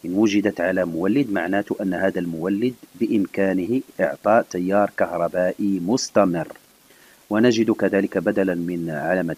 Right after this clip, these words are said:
يساوي الحرفين دي سي. دي سي هي اختصار لكلمة، لكلمة باللغة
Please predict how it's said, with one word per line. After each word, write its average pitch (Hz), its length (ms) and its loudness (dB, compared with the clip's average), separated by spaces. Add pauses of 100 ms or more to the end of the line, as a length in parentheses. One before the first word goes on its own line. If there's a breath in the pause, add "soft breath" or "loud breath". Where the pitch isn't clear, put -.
يساوي 78 540 -4 (340)
الحرفين 92 920 -2
دي 98 120 2
سي. - 320 -8 (800)
دي 110 100 4
سي 139 180 0
هي 113 180 2
اختصار 101 720 2
لكلمة، 95 640 0 (960)
لكلمة 95 580 0
باللغة 95 360 0